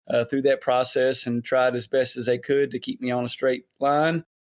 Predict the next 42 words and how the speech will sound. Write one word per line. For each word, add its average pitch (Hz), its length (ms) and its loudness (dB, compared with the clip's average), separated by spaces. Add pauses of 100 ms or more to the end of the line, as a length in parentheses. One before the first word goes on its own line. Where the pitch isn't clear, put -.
(280)
And 120 220 0
then, 127 240 2
uh, 120 180 4
when 120 120 -2
I 120 40 0
graduated, 147 800 2
I 123 120 0
was 120 160 -2
very 139 220 2
fortunate 143 500 -2
to 120 60 -8
be 135 120 2
able 127 180 2
to 123 60 -4
get 123 140 0
a 123 60 -4
job 120 380 2
working 123 280 -4
for - 120 -2
Alltech, - 580 0 (500)
who's, 135 320 -2
uh, 131 180 4 (220)
big 156 260 0
in 147 120 2
agriculture, 139 960 0
and, 123 380 -2
uh, 113 280 0 (460)
my 120 340 -2
area 131 680 2
in 123 160 -4
Kentucky, 135 600 -2
and 123 140 0
then 123 100 -2
eventually 135 400 -4
in 120 140 -4
Kentucky 131 320 -6
and 120 100 -4
Tennessee, 147 540 -2 (320)
was - 180 -2
more 190 160 4
specific 156 680 0
to 135 360 0